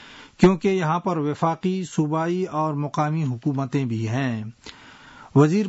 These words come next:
پوڑل نے متعلقہ وزارتوں سے اپیل کی ہے کہ ان منصوبوں کو ملتوی کرتے ہوئے صرف ان قابل عمل منصوبے کو شامل کیے جائیں جن پر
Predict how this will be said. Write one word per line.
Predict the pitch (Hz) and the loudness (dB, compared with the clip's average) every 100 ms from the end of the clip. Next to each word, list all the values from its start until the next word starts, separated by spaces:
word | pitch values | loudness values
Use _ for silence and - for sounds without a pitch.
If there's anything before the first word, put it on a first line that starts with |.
| - | 0
پوڑل | 180 196 | 0 0
نے | 208 202 | 0 0
متعلقہ | 202 185 175 175 175 185 190 | -2 -2 -2 -2 -2 -2 -2
وزارتوں | 175 151 156 160 190 196 | -2 -2 -4 -2 -2 -2
سے | 180 185 | -2 -2
اپیل | 156 - 151 | -4 -2 -2
کی | 135 - 180 | -2 0 0
ہے | 156 196 185 | 0 -2 -4
کہ | 185 | -4
ان | 151 165 | -2 -2
منصوبوں | 156 147 147 - 160 185 | 0 -2 -4 -2 -2 -2
کو | 190 180 | -2 -2
ملتوی | 170 151 143 156 160 | -2 -4 -2 -2 -2
کرتے | 151 151 139 185 151 | -2 -4 0 0 2
ہوئے | 117 98 107 - - - - | -2 -6 -12 -18 -20 -20 -16
صرف | - 226 170 196 | 4 4 4 0
ان | 175 175 | -2 -2
قابل | - 160 160 180 185 | -2 -2 0 -2 -2
عمل | 165 170 190 | -2 -2 0
منصوبے | 170 170 147 165 175 | 0 -4 -2 -2 -2
کو | 175 160 | -2 -4
شامل | - 147 151 135 | -2 -2 -2 -4
کیے | 120 139 139 | -2 0 0
جائیں | 131 131 127 170 190 _ _ _ - _ _ | -2 -2 -2 -4 -6 _ _ _ -20 _ _
جن | 127 131 165 | 2 2 2
پر | 156 165 | 0 -2